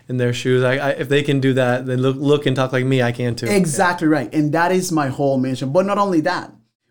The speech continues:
Speaker 2: we also aspire to go to communities around the world and do exactly the same by en-,
Speaker 1: Mm.
Speaker 2: en-, en-, enhancing these kids,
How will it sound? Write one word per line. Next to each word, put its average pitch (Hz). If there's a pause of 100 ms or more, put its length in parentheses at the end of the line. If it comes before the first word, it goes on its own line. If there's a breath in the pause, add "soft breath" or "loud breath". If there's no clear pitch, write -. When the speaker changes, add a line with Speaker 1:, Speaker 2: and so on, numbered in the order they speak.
Speaker 2:
we 180
also 180
aspire 160
to 139
go 156
to 180
communities 147
around 147
the 127
world 131 (540)
and 147
do 151 (140 loud breath)
exactly 135
the 120
same - (340)
by 156
en-, 160
Speaker 1:
Mm. 113
Speaker 2:
en-, 151
en-, 156
enhancing 156
these 262
kids, -